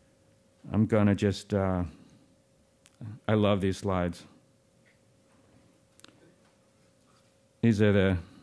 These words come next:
who we are and where we are. We're not specialists,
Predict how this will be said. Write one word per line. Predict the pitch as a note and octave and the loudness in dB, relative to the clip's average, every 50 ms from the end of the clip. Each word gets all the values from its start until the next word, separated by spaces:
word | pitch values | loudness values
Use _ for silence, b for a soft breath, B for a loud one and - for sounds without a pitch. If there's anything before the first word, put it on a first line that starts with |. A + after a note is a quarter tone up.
| b b b b b b b b b b _ - | b b b b b b b b b b _ -2
who | - A#2+ A2+ | 0 2 4
we | A2 A2 | 4 4
are | G#2 G#2 G#2 G#2+ G2+ | 4 4 4 4 4
and | G2+ G2+ | 4 2
where | G2+ G2+ G#2 | 2 2 2
we | G2+ G2+ F#2+ | 2 0 0
are. | F#2+ F#2+ F#2+ F2+ - - _ _ _ _ _ _ b b b b b b b b b b b b b | 0 -2 -2 -4 -8 -16 _ _ _ _ _ _ b b b b b b b b b b b b b
We're | A2+ A#2+ | 4 6
not | B2+ B2+ C3+ - | 6 6 4 2
specialists, | - - D3 C3+ C3+ - - E3 D#3 D#3+ D3 - - | 2 4 4 4 6 4 2 2 4 2 2 0 -6